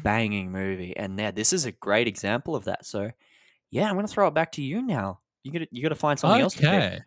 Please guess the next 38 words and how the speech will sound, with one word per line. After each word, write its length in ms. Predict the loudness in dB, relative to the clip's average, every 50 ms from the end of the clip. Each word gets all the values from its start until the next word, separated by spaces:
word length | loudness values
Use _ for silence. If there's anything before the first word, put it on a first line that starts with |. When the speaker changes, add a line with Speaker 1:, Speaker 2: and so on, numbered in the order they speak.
| _ _ _ _ _ _ _ _ _ _ _ _ _ _ _ _
Speaker 2:
Yeah, 420 | 4 6 8 8 8 8 6 6 4
well, 520 | 4 4 6 6 8 8 8 6 4 2 2
there 220 | 4 6 6 8 8
is 140 | 6 6
obviously 360 | 6 6 6 6 6 6 6 6
another 320 | 8 6 6 6 6 4
film 320 | 4 4 4 4 4 4
that's 420 | 4 2 2 2 0 _ _ -8 -4
quite 300 | 2 2 2 2 2 -2
big 240 | -4 -2 -2 0 2
that 140 | 2 2
I 100 | 2 2
can't 280 | 0 -2 0 0 0 0
think 200 | -2 -2 0 0
of 180 | -2 -2 0 0
right 240 | 2 2 2 2
now, 220 | 2 2 2 2 2
but 180 | 4 4 4
Speaker 1:
<laughs> 20 | 4
Speaker 2:
I'm 200 | 4 0 2 2
gonna 140 | 4 4 6
go 180 | 8 8 6 6
for 140 | 6 6
something 360 | 6 6 6 4 4 2 2 2 2
that 160 | 2 0 0
you 380 | 0 0 2 4 6 6 6 6
might 240 | 6 6 6 6
not 100 | 4 2
have 140 | 0 0 0
heard 240 | 4 4 6 6 6
of, 120 | 4 2
and 160 | 2 2 2 2 4
audience 480 | 4 6 6 8 6 6 4 2 2
might 180 | 4 4 4 4
not 120 | 2 0
have 100 | 0 0
heard 240 | 0 2 2 2 2
of, 220 | 0 -2 -4 -8